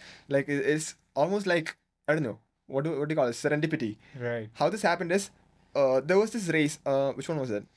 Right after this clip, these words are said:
Speaker 1: Kolar Express, N J and Rick. It was a famous one,
Speaker 2: Right.
Speaker 1: right? Their sprint finish.
Speaker 2: Yeah.
Speaker 1: Uh, Rick, like, narrowly beats Naveen, uh, and it was all over the internet. So I had watched this, and so, yeah, I knew this, there's this super strong Dutch guy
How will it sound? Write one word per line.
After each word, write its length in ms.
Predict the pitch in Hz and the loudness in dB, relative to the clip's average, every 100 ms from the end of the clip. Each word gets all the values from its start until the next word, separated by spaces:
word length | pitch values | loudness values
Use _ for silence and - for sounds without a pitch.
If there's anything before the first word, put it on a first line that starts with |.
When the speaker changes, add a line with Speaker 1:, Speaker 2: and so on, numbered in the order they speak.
| - | 0
Speaker 1:
Kolar 260 | 165 180 | 2 2
Express, 440 | 156 - 156 202 - _ _ _ _ | 0 -2 -2 -2 -8 _ _ _ _
N 140 | 151 151 | 0 2
J 160 | 160 | 4
and 180 | 156 131 | 2 0
Rick. 220 | 117 - - - | -2 -4 -10 -6
It 20 | |
was 120 | 160 | 0
a 200 | 170 147 | 4 4
famous 280 | 151 156 147 | 2 0 0
one, 180 | 123 113 | -6 -4
Speaker 2:
Right. 20 | |
Speaker 1:
right? 240 | 120 165 - - _ | -2 -2 -6 -20 _
Their 140 | 160 160 | -2 -2
sprint 260 | 160 160 | -4 -4
finish. 360 | 156 120 - - 131 | -2 -2 -4 -6 -8
Speaker 2:
Yeah. 200 | 117 110 _ - | -10 -10 _ -2
Speaker 1:
Uh, 340 | 139 135 135 139 | 4 6 4 4
Rick, 160 | 156 | -2
like, 220 | 151 147 147 | 0 -2 0
narrowly 400 | 139 143 156 156 | 0 2 2 2
beats 260 | 147 143 | 2 0
Naveen, 400 | 147 135 143 175 - | -2 0 -2 -4 -4
uh, 220 | 151 143 139 | -2 0 0
and 280 | 131 127 127 - _ _ - - | -4 -4 -6 -14 _ _ -20 -6
it 60 | 165 | 0
was 120 | 165 | 4
all 220 | 170 185 | 4 4
over 140 | 180 | 2
the 100 | 160 | 0
internet. 280 | 139 127 107 - _ _ _ _ _ _ - | 0 -2 -8 -10 _ _ _ _ _ _ -2
So 140 | 151 | 2
I 80 | 127 | 2
had 120 | 151 | 2
watched 300 | 131 143 - | 4 2 2
this, 260 | 156 196 - - - - - - | -2 -2 -10 -20 -20 -20 -18 -4
and 380 | 151 139 139 135 - _ _ - | 0 0 -2 -6 -18 _ _ -6
so, 280 | 180 180 | 0 0
yeah, 140 | - 175 | 0 0
I 120 | 175 | 2
knew 160 | 196 196 | 2 0
this, 160 | 175 151 156 | -2 -8 -2
there's 200 | 147 151 | -2 0
this 140 | 143 | -6
super 360 | - - 147 147 | -8 -4 -4 0
strong 300 | 156 147 135 | 0 0 0
Dutch 220 | 127 - | -2 0
guy 300 | 143 143 | 0 2